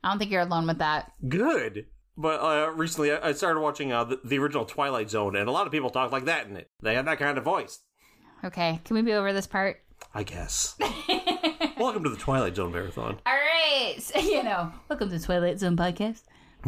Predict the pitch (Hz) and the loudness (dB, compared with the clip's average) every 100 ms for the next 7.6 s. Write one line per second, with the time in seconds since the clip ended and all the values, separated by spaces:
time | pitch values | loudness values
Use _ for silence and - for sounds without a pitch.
0 | 123 180 165 160 165 214 262 - 202 123 | 0 2 4 2 2 0 0 0 -2 0
1 | 160 247 101 98 90 - - - - 190 | 2 2 0 -2 -2 -4 -8 -12 -4 0
2 | 196 196 - - 320 294 190 135 - _ | 2 0 -2 -2 0 0 -2 -4 -16 _
3 | _ 247 254 - 302 254 254 240 196 185 | _ -2 -2 -2 0 2 0 0 -2 0
4 | 208 220 214 185 175 220 247 247 226 202 | 0 0 2 2 0 0 0 0 0 0
5 | 220 208 208 - - 202 190 185 190 170 | 2 0 -2 -12 -6 -2 0 0 0 0
6 | 165 - _ - 247 208 156 151 160 196 | 0 -4 _ -2 0 2 2 0 -2 0
7 | 185 143 131 92 85 - | 2 2 0 -2 -6 -10